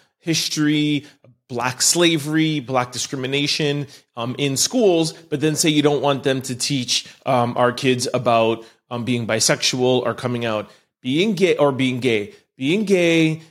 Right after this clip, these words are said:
being, um, bisexual, coming out. This is a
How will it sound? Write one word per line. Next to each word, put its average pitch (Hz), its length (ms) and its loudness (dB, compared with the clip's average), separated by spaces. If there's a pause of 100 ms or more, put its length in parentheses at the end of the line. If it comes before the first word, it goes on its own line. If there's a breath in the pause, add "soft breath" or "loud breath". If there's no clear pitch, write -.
(140)
being, 160 600 -2
um, 143 240 0
bisexual, 139 1000 0 (160 loud breath)
coming 156 300 -2
out. 139 180 -2
This 139 160 0
is 196 240 -2
a 156 380 0